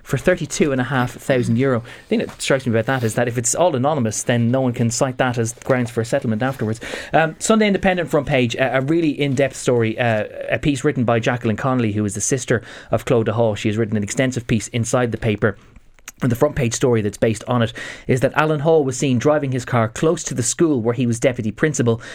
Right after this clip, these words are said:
in the, quote, "very early hours" after he murdered his wife Clodagh and their three boys, her family have been told.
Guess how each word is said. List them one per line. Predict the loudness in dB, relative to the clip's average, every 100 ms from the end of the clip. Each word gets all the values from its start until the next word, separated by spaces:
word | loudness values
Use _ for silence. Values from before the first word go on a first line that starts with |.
| -12 -2
in | 0
the, | 2
quote, | 0 0
"very | 2 2 2 2
early | 0 0 0
hours" | 0 0 -2 -6 -4
after | -2 -2 -2
he | 0
murdered | 0 0 -2
his | -2
wife | -2 -2 -2
Clodagh | -2 0 -2
and | -2
their | -2
three | -2 -2 -2
boys, | 0 0 -2
her | -4
family | -2 -2 -2
have | -4
been | -2
told. | 0 0